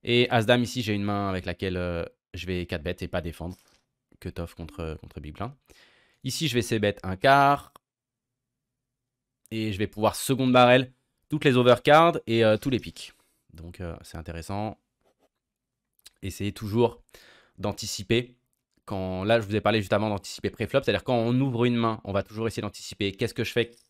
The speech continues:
si le joueur qui est en position me trois bête. Qu'est-ce que je fais si les joueurs hors de position me, me trois bête ? Est-ce que je quatre bête ? Est-ce que je call ? Est-ce que je fold ? Et cetera. Vous devez toujours anticiper parce que déjà, ça permet de réduire l'impact des émotions, donc de réduire le tilt, et ça c'est très important.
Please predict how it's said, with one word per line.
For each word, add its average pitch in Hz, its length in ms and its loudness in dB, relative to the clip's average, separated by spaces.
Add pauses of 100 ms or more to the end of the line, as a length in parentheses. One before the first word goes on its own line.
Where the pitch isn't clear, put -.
(140)
si - 200 -8
le 98 100 -2
joueur 101 200 0
qui - 80 -10
est - 20 -4
en 92 60 -6
position 92 320 -6
me 87 60 -10
trois - 180 -4
bête. 120 240 2 (340)
Qu'est-ce 104 160 -8
que 110 80 -8
je 95 60 -10
fais 110 120 -4
si 101 140 -10
les 92 80 -6
joueurs 92 200 -2
hors 90 80 -6
de 92 60 -6
position 90 340 -8
me, 82 240 -10
me 80 180 -14
trois - 180 -10
bête ? 107 220 -2
Est-ce 85 100 -14
que 90 100 -12
je - 60 -14
quatre 80 140 -12
bête ? 92 160 -8
Est-ce 85 100 -16
que 80 80 -14
je - 120 -16
call ? 101 200 -6
Est-ce - 120 -12
que 80 80 -14
je - 40 -20
fold ? 82 140 -10
Et 80 60 -12
cetera. 85 260 -4
Vous 113 100 -6
devez 92 140 -6
toujours 131 240 -6
anticiper 123 560 -6 (400)
parce 95 140 -16
que - 80 -18
déjà, 101 220 -2
ça 101 160 -2
permet 107 400 -2 (420)
de 104 100 -6
réduire 113 420 2
l'impact 107 380 0
des 95 220 -4
émotions, 101 400 -4
donc 113 240 -8
de 95 100 -6
réduire 92 240 -4
le 87 100 -6
tilt, - 280 -14
et - 80 -14
ça 92 100 -10
c'est 85 140 -12
très 87 200 -12
important. 87 440 -10